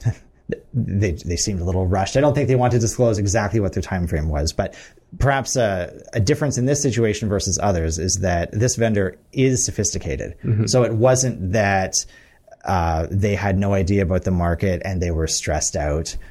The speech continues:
Speaker 1: or, you know, there was a leaky basement and they didn't know how to deal with that. Nothing like that at all, right? So
Speaker 2: Mm-hmm.
Speaker 1: they wanted to move money somewhere else, and, uh, and,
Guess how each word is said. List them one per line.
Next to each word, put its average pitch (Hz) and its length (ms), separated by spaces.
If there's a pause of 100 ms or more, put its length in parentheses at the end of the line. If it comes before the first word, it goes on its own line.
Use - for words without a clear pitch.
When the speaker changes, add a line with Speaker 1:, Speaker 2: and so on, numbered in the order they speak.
(120)
Speaker 1:
or, 80 680
you 98 220
know, 78 140
there 87 100
was 85 160
a 85 80
leaky 90 320
basement 78 580
and 76 240
they 78 220
didn't 78 260
know 78 120
how 80 100
to 78 80
deal 80 280
with 78 120
that. 92 120
Nothing 135 240
like 87 160
that 82 140
at 73 80
all, 64 220
right? 82 200
So - 160
Speaker 2:
Mm-hmm. 107 280
Speaker 1:
they 131 160
wanted 123 240
to 110 80
move 98 180
money 90 200
somewhere 80 320
else, - 360 (220)
and, 78 420
uh, 71 240 (220)
and, 78 220